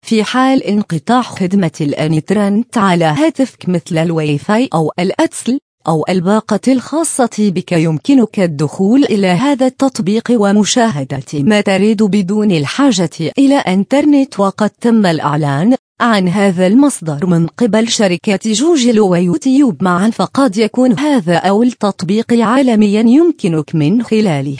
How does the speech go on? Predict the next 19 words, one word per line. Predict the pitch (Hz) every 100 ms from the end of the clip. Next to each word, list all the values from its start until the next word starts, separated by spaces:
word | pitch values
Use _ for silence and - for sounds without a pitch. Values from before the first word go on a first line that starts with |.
| 214
مشاهدة | 208 185 247 220 143 139 139 - _ -
كل | 311 269 202
ما | 180 175
تريد | 196 190 190
عبر | 156 147 180 160 160
اليوتيوب | 156 190 220 - 233 202 147
دون | 170 175 214 208
الحاجة | 202 190 - 269 185 160 165 151
إلى | 277 269 233 -
إنترنت، | 202 208 247 190 175 156 196 -
كما | - 190 190
أنه | - 214 214 196 220
يتيح | 214 202 330 359 -
لك | 160 170 -
هذا | 160 269 285 262
التطبيق | 254 269 262 170 214 -
الخاصية | 175 131 185 185 - 269 220 151
التشغيل | 151 - 202 - 180 160 156
التلقائي | 147 - 165 - 180 160 226 254